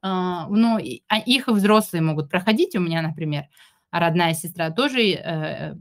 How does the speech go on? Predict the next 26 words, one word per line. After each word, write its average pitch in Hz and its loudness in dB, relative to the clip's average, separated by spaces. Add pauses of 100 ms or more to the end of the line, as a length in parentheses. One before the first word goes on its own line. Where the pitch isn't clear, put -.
э, 170 -12
проходит. 185 -2
Она 185 4
говорит: 180 -2
«Мне 277 4
вот, 185 -2
ну, 196 0
как 151 -8
бы, 151 -12
чтоб 160 -8
не, 170 -2
не, 170 -2 (500)
а, 151 -4 (1160)
в - -18
силу 196 4
своих 175 -4
возможностей, 240 0
чтобы 170 -6
мне 196 0
там 151 -4
не 160 -4
нагружаться». 160 -4
Там 156 -6
уроки 277 0
по 175 -2
двадцать 220 0